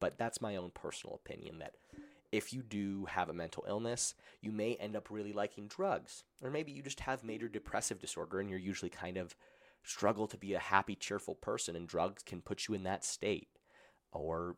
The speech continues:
maybe it's your personality and you have a more introverted personality, but you do like to be extroverted at times, and drugs can help you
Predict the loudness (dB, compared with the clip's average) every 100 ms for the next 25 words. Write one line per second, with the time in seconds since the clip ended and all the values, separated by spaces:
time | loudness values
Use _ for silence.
0 | -4 -2 0 -2 -2 -4 -4 -4 0 2
1 | 2 2 -6 -6 -4 -4 -4 -2 -2 -4
2 | -10 -20 _ _ -4 -2 0 2 4 4
3 | 2 -6 -4 -4 -2 0 0 0 -2 -2
4 | -6 -4 -2 -2 -4 -10 -8 -8 -8 -8
5 | -6 -6 -6 -8 -8 -4 -4 -4 -4 -4
6 | -4 2 2 2 -4 -10 -2 -2 -2 -2
7 | -2